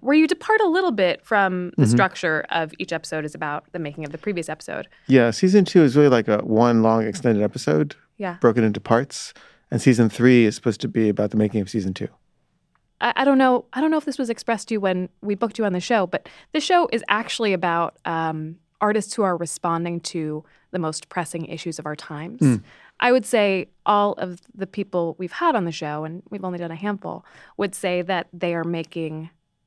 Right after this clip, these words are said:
Speaker 1: political art. We had you on the show because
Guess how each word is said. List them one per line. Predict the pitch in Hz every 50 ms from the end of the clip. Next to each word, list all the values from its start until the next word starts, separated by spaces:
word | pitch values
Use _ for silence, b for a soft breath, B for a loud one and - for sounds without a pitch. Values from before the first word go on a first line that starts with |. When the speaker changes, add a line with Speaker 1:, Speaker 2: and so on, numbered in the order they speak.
| _
Speaker 1:
political | - - 190 170 151 147 - 139 -
art. | - 151 135 - _ _ _ _ _ _ _ _ _ _ _ _ _ _
We | - 247 330
had | 311 339 311 247
you | 247 233
on | 220
the | 208 185
show | - 208 202 190
because | 175 190 - - 196 185 175 180 - -